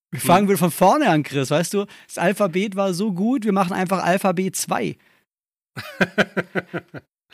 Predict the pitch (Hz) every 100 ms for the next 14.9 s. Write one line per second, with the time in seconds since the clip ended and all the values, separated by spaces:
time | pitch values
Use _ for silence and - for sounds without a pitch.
0 | - - - 139 131 - - - 127 131
1 | 180 180 - - 143 135 131 123 120 113
2 | 104 _ _ - _ _ - 107 104 107
3 | 92 131 180 - 135 107 104 131 147 113
4 | 101 - 110 107 110 - 110 120 185 180
5 | 175 170 - 131 127 127 117 113 107 92
6 | 107 113 101 87 _ _ _ - - 120
7 | 117 117 107 110 98 123 - 117 110 95
8 | 87 - - _ - - - 110 - 143
9 | - 160 - 143 147 151 - - 117 -
10 | 156 147 135 - 190 - - 139 110 101
11 | 113 147 170 - - 117 123 127 127 117
12 | 117 131 - - 135 131 - - - 113
13 | - 110 107 - 101 95 92 87 95 98
14 | 110 110 107 107 107 - - 90 90